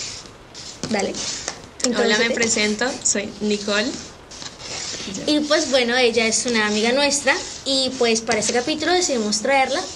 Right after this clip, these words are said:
Speaker 1: porque pues básicamente Cami creó una dinámica muy interesante y es que vamos a hablar un poco de pues diferentes como relatos,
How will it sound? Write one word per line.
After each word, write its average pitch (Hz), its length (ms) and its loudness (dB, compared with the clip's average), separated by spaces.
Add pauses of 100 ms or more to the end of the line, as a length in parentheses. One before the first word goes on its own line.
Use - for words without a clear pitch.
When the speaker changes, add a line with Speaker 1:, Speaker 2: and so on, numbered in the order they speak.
Speaker 1:
porque 226 960 0 (600)
pues - 520 4
básicamente 254 720 2 (360)
Cami 247 400 2
creó 277 220 2
una 202 200 0
dinámica 214 400 2
muy 262 120 2
interesante 302 640 2
y 277 200 0
es 214 160 2
que 214 180 -2
vamos 202 560 0 (100)
a 226 340 4 (100)
hablar 214 220 4
un 208 100 0
poco 247 480 0 (100)
de 208 260 2 (100)
pues 208 360 2 (440)
diferentes 226 1040 2 (400)
como 240 560 2 (1000)
relatos, 233 760 2